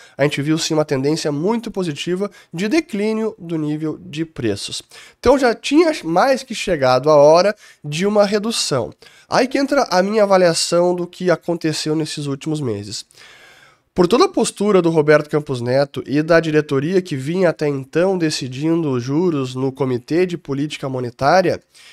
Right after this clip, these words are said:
eu imaginava que Roberto Campos Neto manteria uma postura mais conservadora, que sim, reduziria os juros agora,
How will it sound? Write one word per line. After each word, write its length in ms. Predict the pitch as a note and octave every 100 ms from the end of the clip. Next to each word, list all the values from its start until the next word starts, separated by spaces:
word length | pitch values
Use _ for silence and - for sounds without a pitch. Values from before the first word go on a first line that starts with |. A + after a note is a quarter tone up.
| - - - _ _
eu 260 | E3 B3 C#4+
imaginava 880 | C4+ A#3+ A3+ G3+ D#3 E3+ G3 G3+ F#3+
que 240 | F#3+ F#3
Roberto 640 | E3+ D#3 C#3+ C#3 C#3 C#3 C3+
Campos 380 | A#2+ A2 A#2+
Neto 680 | A#2+ B2+ D#3 D#3+ G3 G3 F3 -
manteria 1040 | F3 G#3 A3+ A3+ G3 G#3 C4 C4+ B3+ A3+ -
uma 480 | F3 G#3+ A3 G#3 G3+
postura 800 | G3+ F#3+ F#3 - A#3 A#3+ A#3+ A#3 _ _ _ E3
mais 400 | F3 G3+ G#3 -
conservadora, 1400 | G3+ F#3+ F#3+ - F3 D#3+ D3 B2+ C3+ E3+ A3 B3 C#4 _ _ -
que 140 | F#3+
sim, 260 | - F#3+ F#3+
reduziria 580 | F3+ E3 D#3+ D3+ E3+
os 120 | E3 D#3+
juros 280 | E3 D#3
agora, 600 | D3+ C3 B2+ C#3+ F3+ G#3+